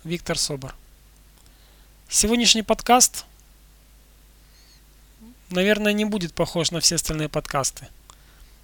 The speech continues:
Этот подкаст посвящен выражению чувств. О чем я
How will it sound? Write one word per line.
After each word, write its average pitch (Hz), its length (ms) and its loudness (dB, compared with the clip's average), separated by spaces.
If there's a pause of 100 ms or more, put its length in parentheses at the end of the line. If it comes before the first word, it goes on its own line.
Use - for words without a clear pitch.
(240)
Этот 185 240 2
подкаст - 460 2
посвящен 185 640 0 (460)
выражению 170 560 2
чувств. - 440 -6 (4000)
О 175 120 -4
чем 247 380 2
я 190 320 0